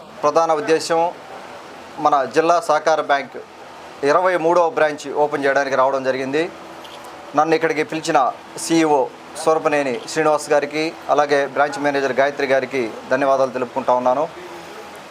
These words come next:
అలాగే ఇక్కడికి విచ్చేసిన తెలుగుదేశం పార్టీ మండల నాయకులు ముదిరెడ్డి గారికి కానీ, మరి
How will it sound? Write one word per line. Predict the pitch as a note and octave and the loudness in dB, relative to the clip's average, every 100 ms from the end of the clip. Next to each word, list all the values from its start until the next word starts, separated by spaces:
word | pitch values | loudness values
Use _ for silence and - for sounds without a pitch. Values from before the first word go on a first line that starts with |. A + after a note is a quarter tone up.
| - | -2
అలాగే | D3 E3 E3+ F3 | 2 4 4 2
ఇక్కడికి | - D#3 D3+ | 0 0 0
విచ్చేసిన | D3 E3+ D#3+ D3 B2+ - - | 0 0 2 2 0 -2 -6
తెలుగుదేశం | - D#3+ D#3+ D#3 D#3 | 0 2 2 0 0
పార్టీ | C#3+ C#3+ C#3+ C3+ - - - - - - | 2 0 2 -4 -4 -12 -16 -16 -16 -8
మండల | C#3 C#3+ D3+ | 0 2 4
నాయకులు | D3 D3+ D3 D#3 E3 - - - | 4 2 0 -2 -2 -6 -14 -10
ముదిరెడ్డి | - C#3 D3+ D3 | -2 0 2 4
గారికి | C#3+ C#3 | 2 2
కానీ, | C#3 C#3 D3+ - - - - - - | 0 0 -2 -8 -16 -18 -16 -10 -2
మరి | C#3+ C3+ | 0 0